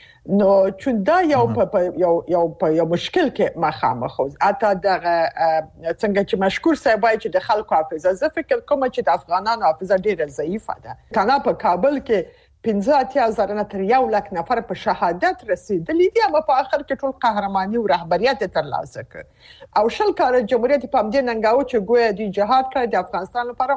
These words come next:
Speaker 1: مستحق دی، هر ډول احترام هم دی او ک-، به، باید په واک کې پاتې شي. نو، ا، که، که همدارنګه که دوی په پارلمان کې هم کومه نسخه په خپل ګټه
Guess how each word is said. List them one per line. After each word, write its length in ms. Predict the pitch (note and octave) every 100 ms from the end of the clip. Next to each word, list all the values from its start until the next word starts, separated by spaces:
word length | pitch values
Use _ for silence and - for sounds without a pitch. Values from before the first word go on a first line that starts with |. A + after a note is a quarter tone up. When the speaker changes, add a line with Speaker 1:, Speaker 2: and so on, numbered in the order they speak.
| G#3
Speaker 1:
مستحق 480 | G3+ G#3 G#3 A3 -
دی، 100 | G3+ G3+
هر 120 | F#3
ډول 160 | G3 F#3
احترام 480 | E3 - F#3 A#3+ D4
هم 120 | C#4+ C4
دی 100 | C4 _ - - -
او 140 | F#3+
ک-، 240 | F#3+ - F3+
به، 120 | F#3
باید 220 | F3+ F#3 F3+
په 80 | D#3+ G3
واک 180 | G3 -
کې 80 | C#3 -
پاتې 300 | C3+ - - -
شي. 120 | - _ _ - - -
نو، 120 | G#3+
ا، 280 | A#3 A#3 G#3+
که، 200 | G#3 G#3+
که 140 | G#3 G3+
همدارنګه 420 | G#3+ G#3+ A#3+ B3+ A#3+
که 80 | F#3+
دوی 180 | G3
په 120 | G#3 F#3+ G3
پارلمان 400 | E3+ F#3+ A#3+ B3
کې 80 |
هم 80 | A3+
کومه 200 | G3 F#3
نسخه 340 | F3 E3 - G#3+
په 200 | - -
خپل 180 | - F3
ګټه 260 | F#3 F#3+